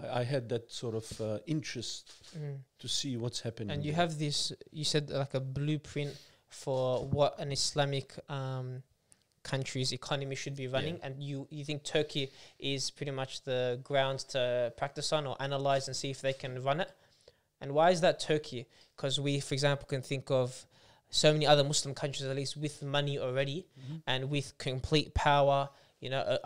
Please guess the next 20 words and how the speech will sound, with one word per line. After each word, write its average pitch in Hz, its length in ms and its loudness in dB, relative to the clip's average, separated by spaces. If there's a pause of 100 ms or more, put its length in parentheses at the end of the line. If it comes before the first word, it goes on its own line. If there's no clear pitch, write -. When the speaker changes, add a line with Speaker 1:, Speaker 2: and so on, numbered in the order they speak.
Speaker 2:
under 131 400 2
one 131 640 0 (140)
ruler 131 380 4
or 127 60 2
something 135 320 -2
like 127 180 -2
that. 143 200 2 (220)
Why 139 320 8
isn't 143 360 4
other 139 280 4
maybe 131 360 0
countries 135 300 -6
in 135 80 -4
the 135 60 -4
Middle 139 200 -2
East 135 460 -4
or 120 220 -2 (280)
in 131 120 -12
Southeast 127 420 0
Speaker 1:
Mm-hmm. - 80 -2